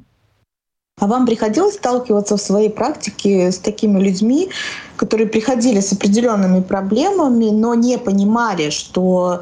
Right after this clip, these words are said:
они сами состоят в токсичных отношениях, что в их жизни присутствует насилие?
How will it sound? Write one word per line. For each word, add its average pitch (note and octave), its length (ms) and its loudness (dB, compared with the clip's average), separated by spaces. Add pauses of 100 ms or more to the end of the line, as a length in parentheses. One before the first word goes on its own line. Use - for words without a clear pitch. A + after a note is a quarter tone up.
они G#3+ 400 0
сами A#3 380 -2
состоят F#3 580 -2
в - 100 -16
токсичных B3 880 -2
отношениях, G3 840 0
что F#3 760 2
в F3+ 160 0
их A3 140 0
жизни C4 400 0
присутствует A#3 760 -2
насилие? F#3+ 760 0